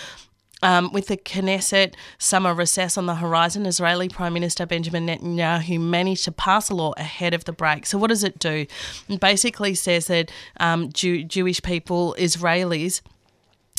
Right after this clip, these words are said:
um, are the only people that have, um,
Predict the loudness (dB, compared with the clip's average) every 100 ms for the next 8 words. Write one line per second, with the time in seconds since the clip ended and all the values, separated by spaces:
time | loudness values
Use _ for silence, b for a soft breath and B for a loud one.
0 | -2 0 2 2 2 0 0 2 2 2
1 | -2 -6 -6 -4 -4 -4 -4 -2 0 -2
2 | -4 B B -2 0 2 0 -2